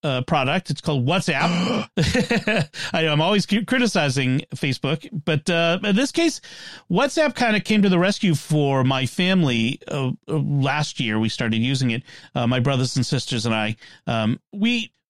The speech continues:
we're all iPhone people except for my one sister who's an Android user, and when you cross communicate outside of the ecosystem,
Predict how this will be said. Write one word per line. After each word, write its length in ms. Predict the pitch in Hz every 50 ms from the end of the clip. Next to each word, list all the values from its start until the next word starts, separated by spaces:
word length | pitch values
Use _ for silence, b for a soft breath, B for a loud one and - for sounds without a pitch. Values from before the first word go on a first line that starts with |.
| -
we're 180 | 190 185 208 -
all 460 | - 214 233 254 247 233 220 - -
iPhone 400 | - 165 170 170 - 185 175 160
people 180 | 156 175 165 165
except 200 | 160 - 175 147
for 80 | 160 156
my 100 | 139 131
one 160 | 135 139 143
sister 280 | - 143 127 - 139 120
who's 240 | 123 123 113 113 113
an 80 | 120
Android 400 | - 147 139 139 123 131 123 117
user, 340 | 113 120 117 107 117 117 117 - -
and 400 | 135 131 123 117 117 117 - - _ _ _ _ _ _ _ -
when 300 | 180 156 151 175 175 175
you 220 | 175 185 185 151 - -
cross 420 | - - 202 208 208 226 254 -
communicate 720 | - - - 214 208 202 202 214 196 - 220 220 226 233 _ -
outside 460 | - 180 180 165 - - 180 175 185 185
of 260 | 185 185 180 165 - B B B B B B -
the 480 | 156 156 160 160 160 170 202 180 170
ecosystem, 640 | 151 - 190 180 - 214 196 - - 214 208 202 -